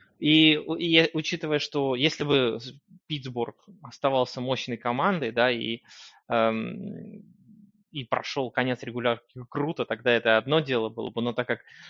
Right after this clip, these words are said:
э, конец регулярки у них получился скомканным, тут, конечно, тяжелее об этом говорить, поэтому я согласен, что Д-, Дональд должен быть победителем в данном случае.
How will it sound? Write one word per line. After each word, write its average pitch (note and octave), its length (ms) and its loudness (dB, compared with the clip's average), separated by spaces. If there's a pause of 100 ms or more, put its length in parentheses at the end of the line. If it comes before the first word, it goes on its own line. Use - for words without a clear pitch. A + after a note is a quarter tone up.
(180)
э, C3 80 -8 (180)
конец B2+ 400 -2
регулярки B2 520 0
у A#2 40 -4 (100)
них A#2+ 220 -8
получился B2 380 -10
скомканным, A#2+ 640 -4 (380)
тут, B2+ 140 -12
конечно, B2 380 -2
тяжелее B2 400 0
об G#2+ 100 0
этом A2 220 -6
говорить, B2 360 0
поэтому A#2 280 -2
я A#2 220 -2
согласен, B2 460 -2
что A2+ 300 -8
Д-, A2+ 280 -10
Дональд C3+ 520 0 (480)
должен A#2 400 -2
быть A2+ 420 -8
победителем A2 600 -8
в - 20 -14
данном A2 220 -8
случае. - 520 -16